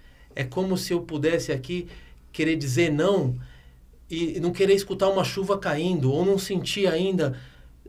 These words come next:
É, não dá. Não dá. Somente na mente é onde a gente se separou de todas essas realidades e colocou como prioridade algo mais importante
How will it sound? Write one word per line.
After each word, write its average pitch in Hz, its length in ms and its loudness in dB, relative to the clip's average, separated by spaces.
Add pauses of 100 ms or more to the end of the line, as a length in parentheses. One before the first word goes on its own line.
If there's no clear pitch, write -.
É, - 240 -8
não 190 200 -4
dá. 175 240 -4 (1300)
Não 196 140 -4
dá. 147 200 -4 (400)
Somente 220 540 2
na 190 120 6
mente 190 460 2
é 165 60 2
onde 180 180 2
a 175 60 2
gente 175 200 0
se - 140 -8
separou 165 840 2
de 127 120 -4
todas 180 320 -4
essas 175 260 -6
realidades 131 840 -2 (500)
e 160 160 -8
colocou 185 800 2
como 143 400 -4
prioridade 151 1040 4 (280)
algo 185 360 4
mais 190 300 4
importante 190 800 -2